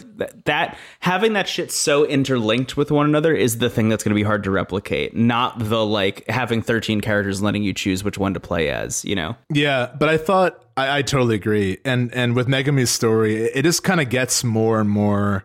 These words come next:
Speaker 2: it builds up very nicely. It gets more and more tragic, and she gets more and more conflicted with, like, who the witch is. Like, you know, it's
Speaker 1: Mm-hmm.
Speaker 2: Tomi at one point, her friend from the timeline, like, the last person who,
Speaker 1: Yeah.
Speaker 2: like, knows who she is.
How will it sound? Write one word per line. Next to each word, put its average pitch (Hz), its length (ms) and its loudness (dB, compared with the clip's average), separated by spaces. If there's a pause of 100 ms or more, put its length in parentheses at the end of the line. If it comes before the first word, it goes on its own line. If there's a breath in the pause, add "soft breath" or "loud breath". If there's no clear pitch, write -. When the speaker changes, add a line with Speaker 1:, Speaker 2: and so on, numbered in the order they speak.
Speaker 2:
it 117 200 -4
builds 160 340 4
up 127 180 0
very 113 220 2
nicely. 104 440 0
It - 20 -4
gets 117 200 -2
more 120 220 0
and 123 100 0
more 113 140 2
tragic, 104 480 -4
and 104 100 -4
she 113 120 -4
gets 110 180 -2
more 120 180 2
and 117 80 0
more 110 120 0
conflicted 110 540 -2
with, 107 180 -2
like, 98 340 -4
who 127 240 2
the 113 140 2
witch 104 320 0
is. 110 260 2
Like, 113 80 -2
you 113 80 -2
know, 107 60 0
it's 101 140 -4
Speaker 1:
Mm-hmm. 117 140 2
Speaker 2:
Tomi 139 320 4
at 131 80 2
one 123 160 0
point, 131 340 0
her 107 100 -2
friend 113 560 0
from 135 300 0
the 139 60 2
timeline, 143 500 0
like, 117 80 -2
the 113 60 -2
last 110 440 0
person 117 420 2
who, 110 120 2
Speaker 1:
Yeah. 113 40 2
Speaker 2:
like, 104 140 0
knows 104 340 0
who 110 60 0
she 101 260 -2
is. 110 320 -2